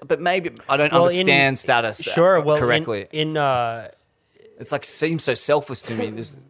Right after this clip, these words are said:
Speaker 2: Sure. So, so in, um, a lot of hunter-gatherer cultures,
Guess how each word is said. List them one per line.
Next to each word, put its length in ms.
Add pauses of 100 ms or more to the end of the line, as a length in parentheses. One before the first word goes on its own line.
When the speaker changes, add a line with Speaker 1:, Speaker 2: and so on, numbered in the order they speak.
(160)
Speaker 2:
Sure. 360
So, 200
so 200
in, 260
um, 320 (560)
a 80
lot 160
of 80
hunter-gatherer 840 (220)
cultures, 680